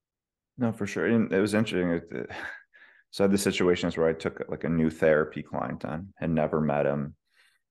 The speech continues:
And they were like, "You know, I gotta be honest, I, I relapsed. La-, I'd been sober for a while, moved to, I, I relapsed. I'm coming down off meth." I'm, they were, like, pretty, like, poised still. We're like, "Yeah, I'm having a little bit of paranoia," and you can see the blinds are closed, and they're, like, very poised about it.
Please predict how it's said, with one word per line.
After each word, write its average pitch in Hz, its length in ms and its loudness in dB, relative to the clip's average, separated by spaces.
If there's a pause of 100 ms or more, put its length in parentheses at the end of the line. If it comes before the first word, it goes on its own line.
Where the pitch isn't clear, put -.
(160)
And 85 100 -12
they 82 40 -8
were 76 120 -6
like, 73 180 -4
"You 80 80 -4
know, 76 280 -2 (920)
I 78 40 -12
gotta 78 200 0
be 78 160 -2
honest, 71 380 -2
I, 67 220 -2
I 67 60 -4
relapsed. 73 720 0
La-, 69 240 0
I'd 69 120 -4
been 71 140 -6
sober 80 380 0
for 80 140 -4
a 76 40 0
while, 76 340 0
moved 76 300 -8
to, - 120 -6
I, - 260 -4
I - 20 2
relapsed. 76 800 0 (460)
I'm 73 100 -10
coming 82 380 0
down 76 340 2
off 69 220 -4
meth." 76 440 -2
I'm, 62 260 -10 (640)
they 80 100 -2
were, 85 100 4
like, 82 160 0
pretty, 170 220 0
like, 78 200 0
poised 85 520 0
still. 113 320 -4
We're 90 100 -6
like, 69 180 -6
"Yeah, 139 80 -10
I'm 127 100 -10
having 107 220 -4
a 87 60 0
little 85 160 -2
bit 87 140 -2
of 80 180 -4
paranoia," 80 580 0
and 82 100 -6
you 92 60 -4
can - 80 -12
see 92 120 -10
the 87 80 -6
blinds 87 420 2
are 78 80 2
closed, 80 480 2
and - 20 -2
they're, 85 100 0
like, 82 100 0
very 90 200 0
poised 73 400 -6
about 110 280 -8
it. - 60 -12